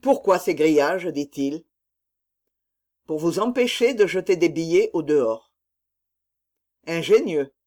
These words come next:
Mais vous pouvez parler si vous ne pouvez pas écrire, » dit D'Artagnan. « Parler à vous ? Mais si vous voulez. » Fouqué rêva un moment,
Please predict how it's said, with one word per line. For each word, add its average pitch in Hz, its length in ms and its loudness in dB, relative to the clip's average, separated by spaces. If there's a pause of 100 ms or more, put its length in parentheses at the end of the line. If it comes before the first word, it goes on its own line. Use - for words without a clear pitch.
(720)
Mais 214 160 2
vous 214 140 -2
pouvez 170 280 2
parler 175 480 0
si - 160 -8
vous 170 100 0
ne 160 100 -6
pouvez 165 220 -2
pas 160 220 -4
écrire, » 151 500 -4 (120)
dit 131 120 -14
D'Artagnan. « 143 680 -8 (1040)
Parler 180 560 2
à 151 120 -2
vous ? 226 380 -2 (1040)
Mais 147 540 2
si 220 240 -4
vous 170 160 -2
voulez. » 143 460 0 (1400)
Fouqué 269 500 -8
rêva 202 360 -2
un 160 100 -6
moment, 131 480 -8